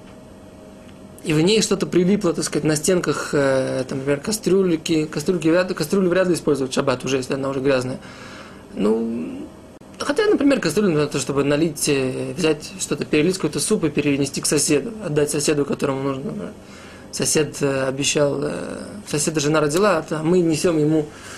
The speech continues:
например, э, суп – э, на трапезу. И мы хотим в маленькой кастрюльке ему перенести, чтобы, так сказать, как бы он, э, большую кастрюлю не нести, или там мы позже будем есть. Но неважно, да?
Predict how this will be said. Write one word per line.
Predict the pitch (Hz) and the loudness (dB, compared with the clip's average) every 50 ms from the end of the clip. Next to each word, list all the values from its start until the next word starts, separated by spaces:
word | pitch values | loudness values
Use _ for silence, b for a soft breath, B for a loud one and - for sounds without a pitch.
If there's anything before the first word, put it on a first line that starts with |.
| B B B - | B B B -10
например, | 143 135 147 147 151 151 151 143 | -6 -2 -2 0 0 0 0 2
э, | 143 139 135 135 135 135 131 | 2 2 2 2 2 0 0
суп – | 127 - - - 185 151 - - - - - - - - - - - - - - - - | 0 0 2 2 2 0 0 -6 -14 -18 -20 -20 -20 -20 -20 -20 -20 -20 -20 -16 -10 -8
э, | - 156 143 135 135 135 135 135 135 | -4 -4 -2 -2 -2 -4 -4 -4 -4
на | 135 139 135 131 131 131 131 131 127 | -2 -2 -2 0 0 -2 -2 -4 -4
трапезу. | 127 - 147 135 123 - 151 - - - - - 214 | -2 0 0 0 0 -2 -8 -10 -12 -14 -12 -10 -8
И | 190 | -6
мы | 175 | -2
хотим | - 190 170 185 175 | -2 -2 0 0 0
в | 151 | 2
маленькой | 170 175 170 175 165 - | 2 2 2 2 0 0
кастрюльке | - 190 185 - 240 247 214 220 | -2 -2 -2 -2 -6 -2 0 0
ему | 208 214 208 | 0 2 0
перенести, | 214 233 240 254 262 - 359 | -2 -4 -4 -6 -2 -2 -2
чтобы, | 311 - - 190 196 | -2 -2 -4 -6 -6
так | - 170 | -6 -8
сказать, | - - 180 - | -8 -8 -10 -6
как | - 170 170 | -4 -4 -2
бы | 165 170 | 0 -2
он, | 165 170 220 214 B B B B B B B B B B - | -2 -2 -4 -6 B B B B B B B B B B -8
э, | - 147 151 156 151 156 | -4 -4 -2 -2 -4 -6
большую | 160 170 156 151 - 190 185 | -4 -4 -2 0 0 0 0
кастрюлю | 160 156 - 175 170 160 156 | -2 0 2 2 4 4 4
не | 156 165 | 2 0
нести, | 170 - 269 240 | -2 -2 -2 -2
или | 180 151 | 0 0
там | 139 135 143 | 0 0 2
мы | 151 156 | 2 0
позже | 151 - - 220 220 202 190 | 2 2 4 4 4 4 4
будем | 170 170 151 156 | 2 2 2 2
есть. | 156 147 147 - | 0 0 0 2
Но | 269 | 2
неважно, | 302 330 320 311 254 190 180 165 | 4 6 6 4 4 4 4 4
да? | 185 208 254 | 2 2 0